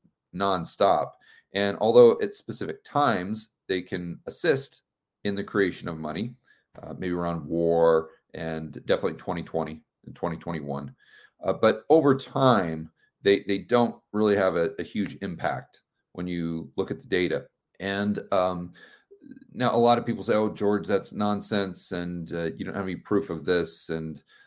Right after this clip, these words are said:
uh, but I actually do. And yesterday I did an interview with a good friend of mine named Robert Breedlove, who has a podcast called What is Money? And it's actually a very difficult question to answer.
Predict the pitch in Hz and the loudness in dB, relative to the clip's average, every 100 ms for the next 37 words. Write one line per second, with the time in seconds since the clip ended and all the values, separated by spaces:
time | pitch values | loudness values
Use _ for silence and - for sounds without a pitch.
0 | _ - 82 82 82 - 87 104 - - | _ -6 -2 -2 -2 -2 4 4 4 -16
1 | - - 107 117 135 117 127 143 - - | -18 0 6 6 4 -2 2 2 0 -6
2 | _ _ - _ - 95 98 98 98 92 | _ _ -20 _ -6 -4 -2 -2 -4 -6
3 | 87 117 135 117 95 90 87 - 87 92 | 2 4 4 0 0 2 0 -2 -2 -2
4 | 85 87 - 98 92 90 87 92 - 90 | -4 -6 -8 -6 -4 -2 0 -2 -4 -6
5 | 87 - 85 98 98 95 87 85 87 90 | -6 -8 -2 -2 2 0 0 -4 -4 -6
6 | - _ _ 87 90 90 90 87 - 98 | -10 _ _ -8 0 4 4 4 0 2
7 | 107 80 78 85 - _ _ _ _ 87 | 4 2 0 0 -2 _ _ _ _ -4
8 | 87 90 82 85 80 80 - 101 101 - | 0 2 0 -2 -2 -4 0 6 6 6
9 | - 82 85 - _ - 85 80 80 80 | -2 -2 -2 -6 _ 0 4 4 4 -4
10 | _ _ - 104 113 107 95 104 170 - | _ _ 4 6 6 2 0 0 -2 -8
11 | _ _ _ _ _ _ _ _ 101 95 | _ _ _ _ _ _ _ _ -8 -2
12 | 113 110 - 98 87 101 - 95 - 85 | 2 2 2 -2 2 2 0 -6 -2 -2
13 | - 98 95 - 82 - 104 107 - 67 | 2 2 2 -4 -10 -4 -4 -4 -6 -12